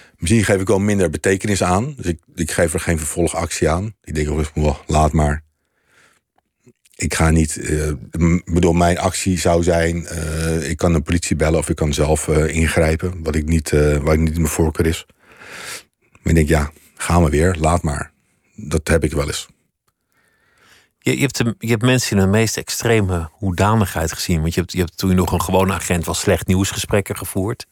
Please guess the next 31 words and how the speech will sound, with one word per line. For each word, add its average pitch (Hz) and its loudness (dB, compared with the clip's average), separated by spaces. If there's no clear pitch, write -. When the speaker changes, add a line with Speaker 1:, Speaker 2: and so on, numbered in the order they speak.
Speaker 1:
Ja, 76 0
ja. 80 0
Speaker 2:
Dat 92 -4
je, 67 -4
dat 92 2
je - -2
bij 82 2
iemand 85 4
binnenkomt 90 2
en 85 0
zegt, - -2
ehm, 85 -4
Speaker 1:
Een 87 -8
Speaker 2:
"Mag - -4
ik 82 -2
Speaker 1:
vrees, 80 2
Speaker 2:
even 87 2
Speaker 1:
ja. 80 2
Speaker 2:
binnenkomen? 90 2
Ik 95 -12
heb 98 -4
Speaker 1:
Mhm. 87 0
Speaker 2:
slecht 95 -2
nieuws 87 2
voor 90 -2
u." 101 -2
Speaker 1:
Ja. 80 -6
Speaker 2:
Dat, - -4
dat 87 -2
lijkt 82 -2
me, - -4